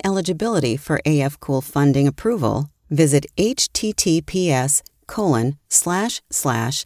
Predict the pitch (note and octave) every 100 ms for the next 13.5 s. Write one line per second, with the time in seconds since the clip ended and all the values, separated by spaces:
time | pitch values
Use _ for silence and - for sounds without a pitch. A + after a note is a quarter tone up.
0 | - D#3+ F#3 G#3+ E3+ - C#3+ D3+ D#3+ F3
1 | G3+ - C3 A#2 D3+ - _ C#3+ B2+ D3
2 | - - _ _ C#3 D#3 F#3 F3 A#2+ A#2+
3 | D3+ - - D3+ C3+ C#3 - F3 A3 F#3+
4 | C3 D3 - - _ _ - D#3 C#3+ D3
5 | - E3 G#3 E3+ A#2+ C#3+ D3 _ _ -
6 | - D3 C3 C3+ - - C#3+ D#3+ F3 F3
7 | D#3+ D#3+ F3 F#3 - B2+ B2 D3+ - -
8 | - C#3 C3 - - A#3+ A#3 B2+ C3+ -
9 | _ _ - - C#3 C3 - - - A#3
10 | A#2 C3 C#3+ _ _ _ - D3+ C3 C#3+
11 | - D3+ - F#3 A3+ - - _ _ -
12 | C#3+ B2 - _ D3 D#3+ D#3 D#3 - F3
13 | D3+ A#2 A#2+ - -